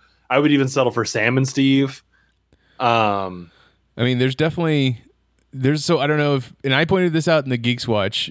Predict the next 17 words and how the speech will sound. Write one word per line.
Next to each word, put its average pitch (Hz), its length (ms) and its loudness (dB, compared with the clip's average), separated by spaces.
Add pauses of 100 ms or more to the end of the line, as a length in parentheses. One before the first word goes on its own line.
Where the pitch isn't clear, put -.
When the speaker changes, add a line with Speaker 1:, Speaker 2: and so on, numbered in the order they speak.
Speaker 2:
but 113 200 0
I 113 80 -2
don't 120 100 0
know 113 140 4
if 110 80 -2
you've 131 200 0
noticed 107 300 2
it, 98 140 -4
Ian, 101 440 -2
but 104 220 0 (140)
there 120 240 2
are 107 380 2 (260)
missing 120 840 2
credits 135 680 0
at 151 140 -2
the 196 160 0
end 240 320 -2